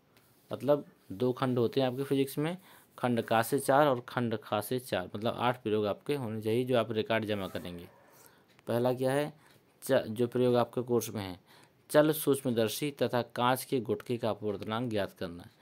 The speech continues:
ये आपके सिलेबस में है। नंबर दूसरा, समतल दर्पण तथा उत्तल लेंस द्वारा किसी द्रव्यमान का अपवर्तनांक ज्ञात करना, ये आपके सिलेबस में है। अगला प्रयोग, स-, अवतल दर्पण के प्रकरण में यू के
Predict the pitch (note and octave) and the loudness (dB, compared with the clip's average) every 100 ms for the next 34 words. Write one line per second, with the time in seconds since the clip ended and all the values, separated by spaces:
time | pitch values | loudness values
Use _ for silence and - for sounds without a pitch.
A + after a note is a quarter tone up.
0 | - - - G#2 G#2+ A#2+ - A2+ A2+ A#2+ | -20 -20 -6 -4 -4 -6 -4 0 0 0
1 | B2 B2+ C#3 D#3 _ _ _ - G#2+ G#2+ | -4 -6 -8 -12 _ _ _ -10 -4 -4
2 | G2+ B2+ B2+ F#2+ - _ - - - - | 0 -2 0 -4 -6 _ -20 -20 -16 -2
3 | C3 C3+ C#3+ C#3 C#3+ C#3 D#3 D#3+ C3+ A#2+ | 0 4 2 4 2 4 2 2 -2 0
4 | A#2+ A#2 C#3 B2 - - A2 C3 A#2+ - | 0 2 2 2 -2 -4 0 2 0 -2
5 | A2+ G2 F#2 - - - _ - C3 D3 | 0 0 -2 -6 -20 -20 _ -6 -4 -2
6 | B2 A#2 G#2+ A2+ G#2+ - C3 - A#2 A#2+ | 0 0 0 0 -2 0 0 0 -4 -2
7 | A2+ A2+ A2+ B2 G#2+ G2+ F#2 - F#2+ G2+ | -2 -2 -2 -2 0 -2 -4 -8 -6 -4
8 | A2 B2+ A#2 A#2 A#2 A#2 A#2 C3+ D#3 - | -4 -4 -2 0 0 -2 -6 -6 -10 -14
9 | _ _ _ - A#2+ C#3+ C#3 C#3+ D3 D3+ | _ _ _ -6 0 4 4 4 4 2
10 | D3+ - - - B2+ C#3+ C3 B2+ C3+ C3+ | -2 -12 -8 -2 2 2 2 2 2 -2
11 | - B2 - A2 G#2+ B2+ C3 C3+ G2+ - | -2 -6 -6 -6 2 4 4 4 0 -6
12 | - - _ - G#2+ A#2+ C#3 C#3 | -20 -20 _ -10 -2 0 0 4